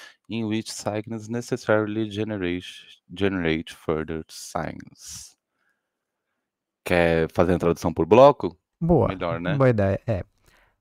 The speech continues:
Speaker 2: A visão de Peirce de função, do funcionamento do signo é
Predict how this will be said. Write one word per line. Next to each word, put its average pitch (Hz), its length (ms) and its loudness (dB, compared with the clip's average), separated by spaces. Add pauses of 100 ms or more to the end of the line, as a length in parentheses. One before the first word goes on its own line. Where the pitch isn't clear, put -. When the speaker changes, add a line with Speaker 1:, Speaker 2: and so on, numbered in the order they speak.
(380)
Speaker 2:
A 143 40 4
visão 165 640 2
de 117 140 -2
Peirce - 800 2 (420)
de 110 280 2
função, 135 680 -2 (140)
do 131 100 0
funcionamento 117 800 -2
do 98 160 -4
signo 120 460 -2
é 113 120 0